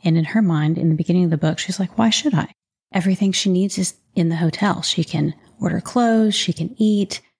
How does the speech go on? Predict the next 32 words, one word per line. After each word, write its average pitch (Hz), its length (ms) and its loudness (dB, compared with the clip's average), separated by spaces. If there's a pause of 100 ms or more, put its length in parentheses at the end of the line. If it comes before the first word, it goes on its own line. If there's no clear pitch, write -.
(180)
she 170 320 0
can 170 480 -2
meet 170 160 2
her 165 100 -2
friends 214 340 0
there. 165 440 0 (200)
She - 160 -2
has 151 120 0
a 151 60 -2
very 156 220 2
nice 151 540 -2 (280)
exclusive 165 600 -2
suite. - 480 0 (480)
So 170 400 -2
in 180 120 2
her 196 120 4
mind, 165 300 2 (100)
especially - 460 -2
early 160 220 2
in 156 60 2
the 151 60 2
book, 151 240 -2
she's 180 240 -2
like, 165 180 -2 (140)
"Why 160 160 2
would 180 80 2
I 185 100 2
leave? 208 240 0
There's 165 200 -2
no 156 120 2
reason 160 340 2
to." 175 280 -2